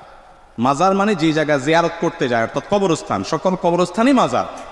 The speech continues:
এখন আমরা বানায় নিছি বিশেষ বিশেষ কিছু কবর উঁচা হলে ওইটার নাম শুধু মাজার। না ভাই, যত কবর আছে মানুষ জিয়ারত করতে যায়, এই সকল কবরই যেগুলো মানুষ জিয়ারত করে সেগুলো সব কি হয়ে যায়?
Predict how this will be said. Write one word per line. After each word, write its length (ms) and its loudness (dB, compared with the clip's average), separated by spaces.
এখন 220 -2
আমরা 220 2
বানায় 320 2
নিছি 420 2
বিশেষ 340 0
বিশেষ 320 -2
কিছু 280 -6
কবর 360 2
উঁচা 220 0
হলে 180 2
ওইটার 220 2
নাম 180 2
শুধু 180 -2
মাজার। 340 0
না 140 2
ভাই, 240 0
যত 360 0
কবর 240 2
আছে 440 2
মানুষ 320 2
জিয়ারত 360 2
করতে 260 -2
যায়, 360 2
এই 100 0
সকল 520 0
কবরই 360 2
যেগুলো 280 2
মানুষ 260 0
জিয়ারত 320 2
করে 140 0
সেগুলো 260 -2
সব 180 -2
কি 100 2
হয়ে 180 2
যায়? 220 2